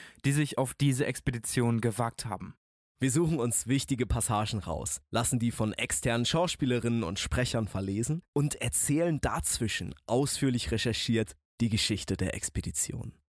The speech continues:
Speaker 1: Ich weiß noch genau, als wir angefangen haben, haben wir immer gesagt, wir sind Nerds und wir machen einen Podcast für
Speaker 2: Für
Speaker 1: Nerds.
Speaker 2: Nerds, ja.
Speaker 1: Mittlerweile erreichen wir ziemlich viele Menschen mit Wild und Fremd, aber eine Sache ist geblieben, wir sind immer noch ein Geschichtspodcast.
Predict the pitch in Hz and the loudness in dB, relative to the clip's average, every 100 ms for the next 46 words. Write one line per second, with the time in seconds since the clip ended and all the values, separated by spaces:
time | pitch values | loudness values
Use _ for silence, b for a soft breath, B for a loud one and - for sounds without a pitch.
0 | _ _ _ _ 139 127 135 151 139 - | _ _ _ _ -2 2 2 2 0 2
1 | 123 131 147 - 127 - 123 156 - 135 | 2 4 2 0 -2 2 2 2 2 2
2 | 131 127 135 139 147 127 127 127 123 131 | 2 4 2 2 2 2 2 0 0 0
3 | 127 139 135 131 165 - 135 147 135 147 | 0 2 2 2 2 0 0 2 2 2
4 | 147 - 156 - 143 131 - 127 123 131 | 0 2 0 0 0 0 0 2 4 4
5 | 117 110 127 - 123 120 113 127 - - | 2 0 0 0 2 2 0 -2 -4 -2
6 | 131 151 135 135 123 123 135 139 127 120 | 2 2 2 2 2 0 0 0 0 0
7 | - 151 143 131 - 143 131 120 120 - | 2 4 4 2 0 2 2 2 0 2
8 | 120 110 120 120 117 - 120 139 - - | 0 2 0 0 -2 0 0 -2 -4 -4
9 | 131 131 - 135 165 170 160 160 139 - | 0 0 -2 0 2 2 0 0 -2 0
10 | 120 135 135 147 b b b 127 135 135 | 2 4 4 0 b b b 0 2 0
11 | - 151 139 131 123 - 117 113 - 113 | 2 2 4 2 0 0 0 0 0 -2
12 | - 107 - - - - | -2 -4 -4 -8 -6 -8